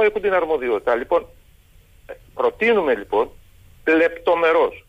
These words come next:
κατά γράμμα, και είμαστε στη διάθεσή τους να τους πούμε και τα εργαστήρια ή να αναζητήσουν κάποια άλλα,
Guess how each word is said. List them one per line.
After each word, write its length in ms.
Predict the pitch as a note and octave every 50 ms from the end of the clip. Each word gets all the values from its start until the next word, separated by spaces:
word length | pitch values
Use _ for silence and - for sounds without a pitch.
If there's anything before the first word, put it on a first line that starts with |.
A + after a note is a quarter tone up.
| _
κατά 280 | - D3 D3 - D3+ D3+
γράμμα, 360 | B2+ D3 C#3+ C3+ A#2+ G#2+ F#2+ E2+ - - - - _ _ _ - - - - _ - -
και 100 | - E3
είμαστε 340 | F3 F3+ F3 D3+ - - D3
στη 140 | - - D3+
διάθεσή 460 | C#3 C#3+ D3 D3 B2+ B2 - - D3+
τους 120 | C#3 B2
να 100 | - C3+
τους 180 | B2 - C#3+ B2 - -
πούμε 200 | - E3 D#3 C3+
και 120 | B2+ - -
τα 100 | - B2+
εργαστήρια 640 | A#2 A2+ A2+ A2 G#2 - - C#3 D#3 E3+ F#3+ - A#3
ή 40 | A3
να 160 | G3 F#3 E3
αναζητήσουν 540 | D#3 D#3 D3+ C#3 C3 - - D3 C3 - C3+
κάποια 340 | - A2 G#2+ - - F#2+ F2
άλλα, 260 | G2+ C#3+ G#3 B3 -